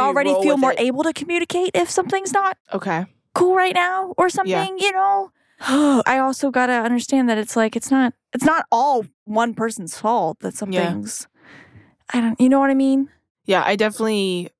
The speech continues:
Speaker 1: feel the weight of something goes wrong and it either completely ruins, it's hard to move, it's hard to
Speaker 2: If
Speaker 1: shrug it
Speaker 2: something's
Speaker 1: off.
Speaker 2: completely,
Speaker 1: It's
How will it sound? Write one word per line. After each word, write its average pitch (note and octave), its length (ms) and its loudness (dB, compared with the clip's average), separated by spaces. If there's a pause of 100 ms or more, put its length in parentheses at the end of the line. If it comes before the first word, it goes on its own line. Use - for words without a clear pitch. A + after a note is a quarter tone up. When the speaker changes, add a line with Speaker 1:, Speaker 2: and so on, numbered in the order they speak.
(200)
Speaker 1:
feel E3+ 920 2 (180)
the D#3+ 640 -2 (380)
weight E3+ 400 2
of D3+ 600 0 (480)
something G#3 300 -2
goes A3 200 2
wrong C#3+ 440 -2 (1000)
and D#3+ 840 0
it F#3+ 140 4
either D#3+ 800 2 (340)
completely F3+ 500 2
ruins, G#3 800 0
it's G3+ 160 0
hard A#3 340 -2
to A3 60 -2
move, G3+ 600 -4
it's G#3 140 -2
hard A3 260 -2
to F#3+ 60 -10
Speaker 2:
If F3+ 40 -6
Speaker 1:
shrug B3 140 0
it - 40 2
Speaker 2:
something's A3 300 0
Speaker 1:
off. - 80 -4
Speaker 2:
completely, G3 340 -4
Speaker 1:
It's A3 100 0